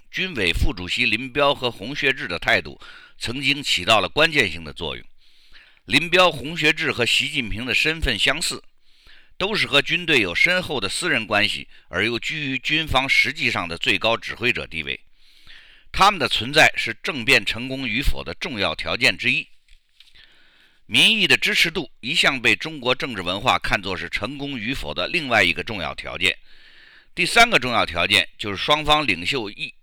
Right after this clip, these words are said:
意志和手腕的较量。刘少奇、邓小平从意志到手腕上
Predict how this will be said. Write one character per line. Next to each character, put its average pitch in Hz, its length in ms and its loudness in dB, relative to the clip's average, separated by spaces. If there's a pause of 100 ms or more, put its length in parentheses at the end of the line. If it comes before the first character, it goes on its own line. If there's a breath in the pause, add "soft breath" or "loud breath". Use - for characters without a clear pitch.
(200)
意 185 220 -4
志 107 180 -2
和 110 180 -4
手 78 340 -4
腕 123 220 6
的 80 120 -2
较 95 200 0
量。 78 160 0 (920 soft breath)
刘 170 180 4
少 175 140 8
奇、 170 220 2
邓 170 200 -2
小 98 200 2
平 143 240 -6
从 - 200 -10
意 190 220 -8
志 110 160 -4
到 90 160 0
手 78 220 0
腕 117 240 4
上 87 200 -4